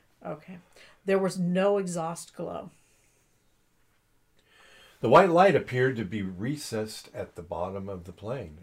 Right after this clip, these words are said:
Speaker 2: After a few seconds, the object lost altitude, passed under the D C three, and disappeared. A civilian employee of Air Intelligence was a passenger on the flight, saw the object, and confirms the description by the pilots.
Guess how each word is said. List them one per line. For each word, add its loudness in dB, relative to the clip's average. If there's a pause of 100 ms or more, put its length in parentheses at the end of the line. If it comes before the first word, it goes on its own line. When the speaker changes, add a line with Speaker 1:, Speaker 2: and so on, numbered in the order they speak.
Speaker 2:
After -6
a -6
few -4
seconds, -2
the 0
object -4
lost 2
altitude, -2 (440)
passed 4
under 2
the 0
D -2
C -6
three, -4
and -2
disappeared. -6 (720)
A -6
civilian 10
employee 8
of 2
Air 2
Intelligence 2
was -2
a 2
passenger -2
on -4
the -8
flight, -4
saw 6
the 4
object, 0
and -12
confirms 0
the -10
description 0
by 0
the 0
pilots. -2